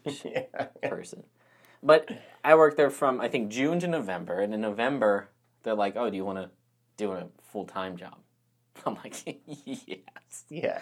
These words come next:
Speaker 2: yeah.
Speaker 1: Left Starbucks, worked there full-time, and then another three months, maybe six months, they're like, "Hey, do you wanna become a, a Mac genius?" I'm like, "What's it? Yes,
Speaker 2: Yeah, yeah,
Speaker 1: absolutely.
Speaker 2: yeah,
Speaker 1: Tell
Speaker 2: yeah.
Speaker 1: me how." And they're like, "We gotta
Speaker 2: Yeah.
Speaker 1: move to L A."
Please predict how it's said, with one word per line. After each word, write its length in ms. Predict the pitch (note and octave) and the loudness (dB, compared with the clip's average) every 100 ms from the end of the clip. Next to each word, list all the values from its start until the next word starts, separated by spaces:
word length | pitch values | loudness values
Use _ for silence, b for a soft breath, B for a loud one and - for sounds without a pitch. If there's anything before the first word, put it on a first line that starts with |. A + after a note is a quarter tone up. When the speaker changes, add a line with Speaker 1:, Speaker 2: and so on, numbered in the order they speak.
| - | -6
Speaker 2:
yeah. 240 | G#2 F#2+ - - | -4 -4 -8 -6
Speaker 1:
Left 320 | A#2 C#3+ F#3 | 6 6 6
Starbucks, 800 | - - G2 F#2 F2+ A2+ - - | 0 -2 -2 -4 -10 -12 -18 -16
worked 240 | G2+ A#2 - | -4 -4 -2
there 120 | G2+ | -6
full-time, 640 | - B2+ - - - - - A#2 | -6 -8 -8 -16 -18 -20 -20 -8
and 120 | A#2 | -6
then 120 | A#2+ | -4
another 340 | A#2+ B2 E3+ | -2 2 2
three 280 | - - G#2+ | 0 -4 -6
months, 280 | F#2 F#2 - | -6 -10 -14
maybe 160 | F#2 G2+ | -16 -16
six 340 | - F2+ - | -14 -14 -12
months, 320 | F2+ F2 - _ b b b b b b | -14 -14 -18 _ b b b b b b
they're 100 | G#2 | -2
like, 200 | F#2+ F2+ | -2 -4
"Hey, 100 | G#2 | -8
do 80 | F#2+ | -6
you 80 | G#2 | -6
wanna 140 | F2 | -4
become 260 | F2+ F2+ F2 | -8 -10 -12
a, 160 | G2 - | -14 -16
a 40 | - | -14
Mac 200 | - - | -14 -16
genius?" 360 | - - D#3 - _ _ _ _ _ - | -18 -16 -18 -20 _ _ _ _ _ -16
I'm 100 | F#2 | -12
like, 140 | F2+ G2 - _ | -12 -12 -16 _
"What's 460 | A#2 A2+ G#2+ F#2+ A#2+ | -6 4 4 4 0
it? 100 | G#2+ A#2 G2+ - | -8 -10 -10 -6
Yes, 320 | C3 B2 - | 2 2 2
Speaker 2:
Yeah, 100 | G#2+ | -6
yeah, 60 | G2+ | -2
Speaker 1:
absolutely. 520 | F#2+ A2 G2 G2+ G2 G#2 | 4 4 4 0 -2 -2
Speaker 2:
yeah, 100 | G2 | 4
Speaker 1:
Tell 220 | A#2 A#2 | 6 6
Speaker 2:
yeah. 40 | |
Speaker 1:
me 100 | C#3 | 4
how." 340 | C3+ G2+ F2 F2 | 0 -4 -6 -6
And 80 | G#2+ | -4
they're 80 | A#2 | -2
like, 140 | B2 | 0
"We 100 | D#3 | 0
gotta 160 | E3+ E3 | 2 0
Speaker 2:
Yeah. 60 | |
Speaker 1:
move 120 | D3+ C#3+ | -2 -6
to 80 | |
L 160 | - | -6
A." 60 | F#2+ | -8